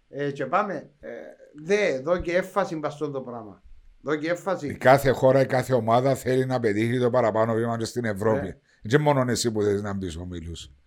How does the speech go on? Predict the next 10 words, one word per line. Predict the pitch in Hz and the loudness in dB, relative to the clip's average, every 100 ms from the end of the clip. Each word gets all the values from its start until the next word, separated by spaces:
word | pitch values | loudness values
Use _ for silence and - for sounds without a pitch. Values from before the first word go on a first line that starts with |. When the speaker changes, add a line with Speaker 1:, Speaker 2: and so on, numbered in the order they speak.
| - - - - | -20 -20 -16 -8
Speaker 1:
Το | 143 | -4
ογδόντα | 131 131 139 180 202 185 170 | -4 -2 -2 -2 -2 -4 -4
τοις | 151 143 | -6 -8
εκατό | 156 139 123 165 175 | -8 -6 -8 -6 -6
των | 160 151 | -2 -4
μωρών | 135 120 117 143 180 190 _ _ _ _ _ _ _ _ - _ | -4 -6 -4 -4 -6 -10 _ _ _ _ _ _ _ _ -20 _
ασχολούνται | 131 123 - 120 175 202 202 | -8 -8 -8 -8 -6 -4 -4
με | 202 | -4
το | 190 | -6
ποδόσφαιρο. | 156 135 156 - 123 | -6 -6 -6 -10 -16